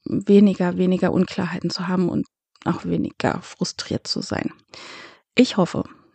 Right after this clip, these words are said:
diese Folge konnte dir ein bisschen Input liefern und ich würde mich freuen, wenn du mir dein Feedback zusendest und auch beim nächsten Mal wieder reinschaltest.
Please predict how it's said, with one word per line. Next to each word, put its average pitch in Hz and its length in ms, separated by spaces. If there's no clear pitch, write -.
diese 208 260
Folge 175 540
konnte 233 260
dir 233 180
ein 247 100
bisschen 247 300
Input - 460
liefern 233 460
und 330 120
ich - 140
würde 208 140
mich - 120
freuen, 202 440
wenn 208 200
du 220 60
mir 208 140
dein 190 180
Feedback - 460
zusendest 180 800
und 190 300
auch - 160
beim - 220
nächsten 180 340
Mal 185 160
wieder 247 220
reinschaltest. - 720